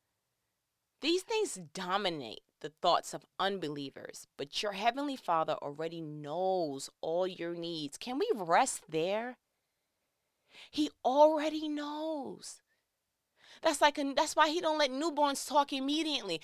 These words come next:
It would sound a lot like, "You know you gotta feed me every two hours, right? Like, wait, before you leave this hospital, real talk, we need to have a chat. Listen,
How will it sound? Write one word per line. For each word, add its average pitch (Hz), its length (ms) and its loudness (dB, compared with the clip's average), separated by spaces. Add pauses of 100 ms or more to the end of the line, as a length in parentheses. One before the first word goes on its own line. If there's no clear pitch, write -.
(140)
It 277 140 6
would 262 120 4
sound 294 340 2
a 262 60 6
lot 269 300 6
like, 247 380 4 (1040)
"You 254 160 0
know 330 80 6
you 311 140 4
gotta 247 200 6
feed 240 280 -2
me 233 140 0
every 233 160 -2
two 233 180 -2
hours, 185 360 6
right? 175 280 2
Like, 165 360 -2 (140)
wait, 185 320 2
before 208 280 -4
you 233 120 -6
leave 196 180 -8
this 180 160 -6
hospital, 165 400 0
real 175 180 -4
talk, 156 240 0
we 165 80 -10
need 160 140 -6
to 170 40 -8
have 147 160 -6
a 156 40 -12
chat. - 300 -4
Listen, 160 420 -8